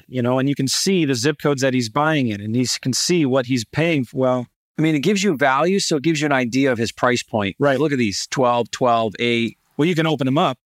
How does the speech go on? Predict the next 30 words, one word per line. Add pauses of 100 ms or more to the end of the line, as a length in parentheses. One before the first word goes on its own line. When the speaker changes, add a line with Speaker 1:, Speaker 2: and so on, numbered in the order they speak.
(160)
Speaker 1:
Like,
if
you
click
this
button,
it
opens
up
a
new
tab (400)
for
that
property,
and
you
can
go
to
history, (320)
and
you
can
see
what
he
bought
it
for.